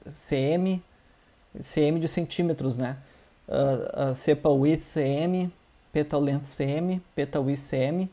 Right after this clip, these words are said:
e species, tá? E daí a gente vai ter, assim,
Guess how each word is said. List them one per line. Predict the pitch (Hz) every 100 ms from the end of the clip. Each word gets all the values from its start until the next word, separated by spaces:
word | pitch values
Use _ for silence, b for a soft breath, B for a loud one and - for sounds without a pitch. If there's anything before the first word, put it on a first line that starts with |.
| -
e | -
species, | - - 147 - - - - -
tá? | 131 131 180 _ _ _ _ b b b b -
E |
daí | 151 170
a |
gente | 175
vai | 190
ter, | 190 180
assim, | 196 196 170 175 190 185